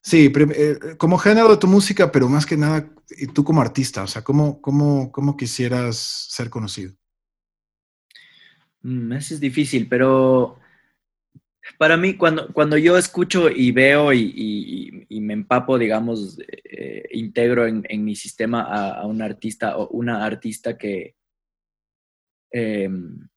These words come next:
Speaker 2: que me marca, es porque ese artista, eh, tiene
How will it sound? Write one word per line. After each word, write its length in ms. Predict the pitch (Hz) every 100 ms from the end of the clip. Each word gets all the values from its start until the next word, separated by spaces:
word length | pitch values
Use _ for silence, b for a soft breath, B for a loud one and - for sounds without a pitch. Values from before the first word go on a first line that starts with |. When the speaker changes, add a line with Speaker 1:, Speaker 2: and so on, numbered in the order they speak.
| _
Speaker 2:
que 140 | - 120
me 120 | 117
marca, 640 | 113 127 151 175 170 - _ _ _ _ _ _ _ _ _
es 200 | 135 131
porque 540 | 131 131 131 123 120 - - -
ese 340 | 120 123 135
artista, 800 | 120 - 139 135 - 131 143 - _ _
eh, 360 | - 120 113 113
tiene 340 | - 127 123